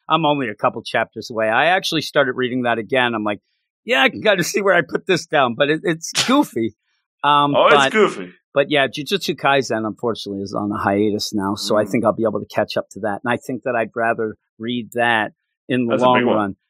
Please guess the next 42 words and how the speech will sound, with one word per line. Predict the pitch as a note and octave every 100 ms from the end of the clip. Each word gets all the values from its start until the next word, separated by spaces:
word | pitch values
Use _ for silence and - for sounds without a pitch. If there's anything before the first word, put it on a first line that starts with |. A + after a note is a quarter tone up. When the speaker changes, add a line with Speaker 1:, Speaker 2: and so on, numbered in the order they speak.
| _
Speaker 1:
than | C#3 B2
the | A#2+
rest | A2+ G#2+
Speaker 2:
Right. | G2
Speaker 1:
of | A#2+ F2+
Rent | A2+
a | A2
Girlfriend | A2+ G#2 - G#2+ G#2+
Volume | G#2+ G#2+ F#2+
One. | F#2 F2+
So | - - A#2+ A2+ - _ -
we | E3+ D#3
shall | - D3
see. | - - D3 G#2+ - -
Uh, | - C3+ C3 C3
Speaker 2:
<laughs> | -
Oh, |
Speaker 1:
I | -
don't | F3+
Speaker 2:
wow. | F3 F3
Speaker 1:
wanna | D#3
say | C3+ - C3+
too | - D3+
much | C3+ A2+ -
bad | B2+ A2+
stuff | - - A2+
about | B2 A2+ A2+
Antonio. | A2+ - B2+ A2+ A2+
I | A2 A2
don't | B2+ A#2+
want | A2
him | A2
to | G2+
get | A2+
mad | A2 G2+ G2
at | -
me. | A2
So, | - A#2 G#2+ - _ -
Speaker 2:
Oh, | G#2
Speaker 1:
uh, | A2 G#2+ C#3+ C#3 C3+
Speaker 2:
jeez. | - _ _ _ - E3 _ -
Speaker 1:
actually, | G3 G#3 - A#2